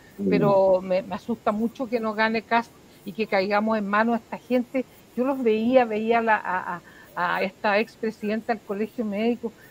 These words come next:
Speaker 2: cómo usan las instalaciones, los cuentos, la histeria,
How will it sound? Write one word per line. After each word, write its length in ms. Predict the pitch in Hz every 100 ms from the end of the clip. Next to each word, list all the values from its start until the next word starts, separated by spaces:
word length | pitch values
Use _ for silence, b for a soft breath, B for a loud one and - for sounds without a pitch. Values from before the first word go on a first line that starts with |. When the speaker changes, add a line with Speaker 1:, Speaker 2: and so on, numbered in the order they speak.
| B
Speaker 2:
cómo 220 | 247 269
usan 480 | 269 254 269 - 285
las 100 | 240
instalaciones, 960 | 220 190 196 180 175 - 233 254 269 254 B B
los 140 | 196 - -
cuentos, 580 | 220 277 302 269 - 208
la 140 | 185 196
histeria, 840 | - - - 269 285 247 202